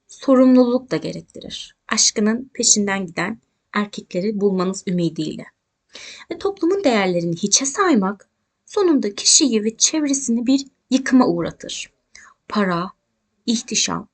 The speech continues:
konfor, mutlu evlilik demek değildir. Ve en önemlisi yaşak-, yasak aşk er ya da geç ortaya çıkar.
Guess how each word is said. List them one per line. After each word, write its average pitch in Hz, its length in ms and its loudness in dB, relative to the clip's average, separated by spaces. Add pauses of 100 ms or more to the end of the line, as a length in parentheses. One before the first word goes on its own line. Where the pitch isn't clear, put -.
(220)
konfor, 196 600 -2 (480)
mutlu 185 300 -4
evlilik 208 560 0
demek 190 280 -4 (320)
değildir. 185 640 -2 (1000)
Ve 185 200 -4
en 320 180 4
önemlisi 165 680 -4
yaşak-, 302 460 -2
yasak 208 380 -4
aşk 269 360 -2 (460)
er 262 180 2
ya 220 220 -2
da 165 60 -8
geç 240 640 -2
ortaya 175 440 -4
çıkar. - 720 -6